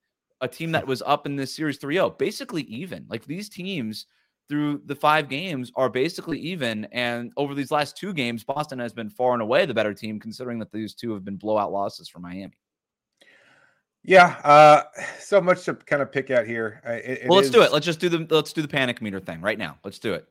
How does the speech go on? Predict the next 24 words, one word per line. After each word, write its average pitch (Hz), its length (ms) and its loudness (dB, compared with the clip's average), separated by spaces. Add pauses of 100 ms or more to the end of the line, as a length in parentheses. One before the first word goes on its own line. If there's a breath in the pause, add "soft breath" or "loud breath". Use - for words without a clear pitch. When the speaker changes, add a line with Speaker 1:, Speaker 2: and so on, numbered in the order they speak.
Speaker 1:
Where, 113 180 -4
where 120 120 -2
are 123 40 -2
you 120 140 0
at? 90 160 -2
One 107 180 -6
to 117 80 -6
ten 80 320 -10
scale. 85 400 -10 (720)
Speaker 2:
Uh, 131 400 2
six. - 600 -14 (600)
Still - 240 -16
six. - 500 -20
Uh, 117 220 -6
and, 175 340 -8 (120)
and 156 180 -8
yet 214 300 -2 (1300)
confident 180 800 0 (220)
that 127 380 0
Miami 131 580 -2
will 120 300 -6
Speaker 1:
Confident 170 460 2
six. - 460 -8
<laughs> - 60 -18